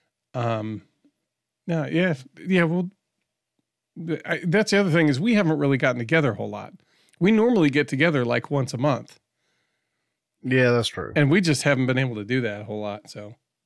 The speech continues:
Speaker 1: that's all right. All right, so, and our last comment that I have here, actually, our second to last comment, is from Fellow Noob, and that was back in June of twenty twenty. So, again, sorry it's been so late.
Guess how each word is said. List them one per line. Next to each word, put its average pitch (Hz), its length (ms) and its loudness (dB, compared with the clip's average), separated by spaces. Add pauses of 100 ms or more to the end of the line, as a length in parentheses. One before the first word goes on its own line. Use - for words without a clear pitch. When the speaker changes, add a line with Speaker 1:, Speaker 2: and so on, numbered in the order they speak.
(540)
Speaker 1:
that's - 180 -10
all 143 60 -8
right. - 120 -12
All 190 100 2
right, 143 240 2
so, 160 220 4
and 156 220 2
our 143 140 2
last 151 420 2
comment 151 280 0
that 143 100 -4
I 123 40 -2
have 131 180 0
here, 135 420 0 (280)
actually, 135 360 0
our 120 80 -4
second 190 300 0
to 123 60 0
last 113 260 -6
comment, 101 440 -18 (480)
is 127 240 0
from 120 220 -4
Fellow 160 300 0
Noob, 110 340 -8 (100)
and 123 200 -4
that 147 160 -2
was 143 220 2
back 143 400 0
in 117 380 0
June 180 560 2
of 123 200 -6
twenty 117 280 -4
twenty. 127 380 -6
So, 117 300 -12
again, 135 500 -2 (280)
sorry 123 440 -4
it's 104 100 -10
been 110 180 -14
so - 120 -16
late. 165 340 -6